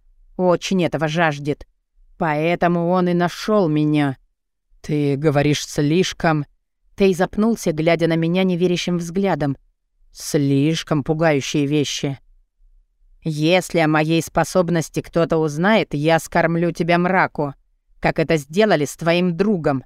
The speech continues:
Но в лечебницу не вернусь. Никогда». «Не вернёшься?» ошеломлённо спросил сосед. «Кажется, шокировать людей — моё истинное призвание». «То есть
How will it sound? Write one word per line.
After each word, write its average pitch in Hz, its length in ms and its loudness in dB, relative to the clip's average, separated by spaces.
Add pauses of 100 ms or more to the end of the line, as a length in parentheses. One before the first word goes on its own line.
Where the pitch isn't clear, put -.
(420)
Но 175 300 2
в 160 40 -4
лечебницу 170 800 0
не 156 160 0
вернусь. 185 520 0 (400)
Никогда». 190 840 0 (720)
«Не 147 220 -2
вернёшься?» 143 720 -4 (460)
ошеломлённо 156 640 0
спросил 147 420 -4
сосед. 156 520 -4 (400)
«Кажется, 165 460 -4
шокировать 175 580 -2
людей — 170 300 0
моё 180 260 0
истинное 170 500 -2
призвание». 151 800 -2 (540)
«То 139 180 -4
есть 139 340 -6